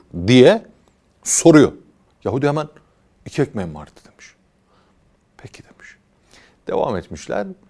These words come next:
Yolda bir cüzzamlı hastaya denk gelmişler. Hastanın yakınları İsa aleyhisselamdan medet ummuşlar. Hazreti İsa da dua etmiş.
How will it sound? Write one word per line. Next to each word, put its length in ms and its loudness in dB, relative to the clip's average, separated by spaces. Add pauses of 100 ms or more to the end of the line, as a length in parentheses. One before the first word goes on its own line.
(760)
Yolda 440 -2 (260)
bir 400 -6 (300)
cüzzamlı 840 0 (260)
hastaya 800 2 (260)
denk 300 -2
gelmişler. 500 -12 (580)
Hastanın 460 0
yakınları 640 0 (580)
İsa 300 0
aleyhisselamdan 840 0 (520)
medet 640 4 (240)
ummuşlar. 680 -4 (840)
Hazreti 420 2
İsa 280 0
da 180 -4 (400)
dua 280 10
etmiş. 480 -8